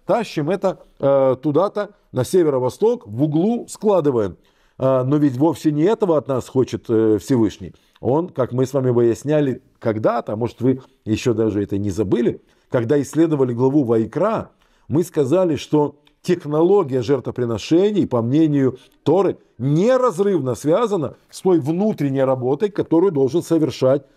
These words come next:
каждый человек, приносящий свой курбан,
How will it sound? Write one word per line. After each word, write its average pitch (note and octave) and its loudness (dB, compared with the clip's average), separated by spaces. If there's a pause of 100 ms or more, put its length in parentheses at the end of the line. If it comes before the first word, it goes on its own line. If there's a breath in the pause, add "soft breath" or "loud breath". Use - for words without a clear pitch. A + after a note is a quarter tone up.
(180 soft breath)
каждый D3+ 0
человек, C3+ 0
приносящий B2+ 0
свой C#3+ 0
курбан, A2+ -2